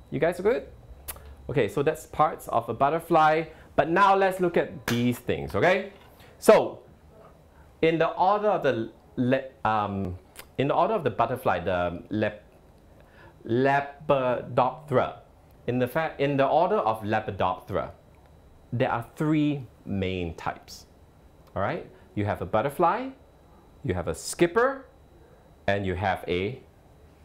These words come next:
moth. Ok, ở trong phân cấp của Lepidoptera nhé, có ba loại con trùng chính.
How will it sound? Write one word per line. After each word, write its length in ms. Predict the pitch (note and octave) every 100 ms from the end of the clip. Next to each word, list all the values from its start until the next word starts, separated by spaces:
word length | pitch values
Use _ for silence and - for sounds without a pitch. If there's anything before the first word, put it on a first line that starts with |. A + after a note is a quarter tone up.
| -
moth. 320 | F#3 - - - - - - - - - -
Ok, 120 | -
ở 200 | C3 G#2
trong 200 | - D#3+
phân 180 | F#3 F3+
cấp 160 | G3 -
của 120 | G2+
Lepidoptera 880 | F#2 A#2 - A#2 G#2+ B2 - A#2+ D#2+
nhé, 160 | F2+ A#2+ D3+ -
có 120 | F2
ba 380 | A#2 B2+ B2 C3+
loại 260 | B2 F2+ -
con 540 | G#2+ G#2+ A2+ A2+ A2 G#2
trùng 180 | E2 D2
chính. 240 | - D#2+